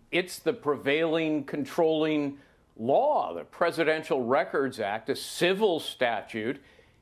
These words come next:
gave Trump the right under the law to maintain custody and control of papers, whether they're classified or not, Sean.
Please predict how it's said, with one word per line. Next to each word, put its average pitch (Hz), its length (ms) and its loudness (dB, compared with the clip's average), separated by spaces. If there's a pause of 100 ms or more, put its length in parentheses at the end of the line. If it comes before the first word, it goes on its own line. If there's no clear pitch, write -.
(320)
gave 233 320 0
Trump 240 300 -2
the 226 100 4
right 151 400 2
under 139 360 0
the 127 100 4
law 113 360 4
to - 160 -2
maintain 143 720 0
custody 160 640 -2
and 139 100 -2
control 170 720 2
of 127 140 -4
papers, 160 420 -2
whether 185 420 2
they're 196 200 0
classified 185 760 -2
or 165 120 0
not, 180 260 -2
Sean. 135 380 -2